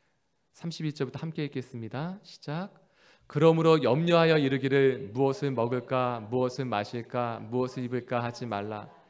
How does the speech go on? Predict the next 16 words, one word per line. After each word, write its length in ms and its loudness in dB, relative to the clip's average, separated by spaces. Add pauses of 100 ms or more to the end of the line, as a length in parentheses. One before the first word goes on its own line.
(240)
이는 260 -2
다 180 4
이방인들이 720 0
구하는 400 0
것이라. 500 -6 (400)
너희 240 4
하늘 280 0
아버지께서 680 4
이 320 -2
모든 320 4
것이 500 2
너에게 380 2
있어야 400 0
할 180 -4
줄을 440 -4
아시느니라. 720 -8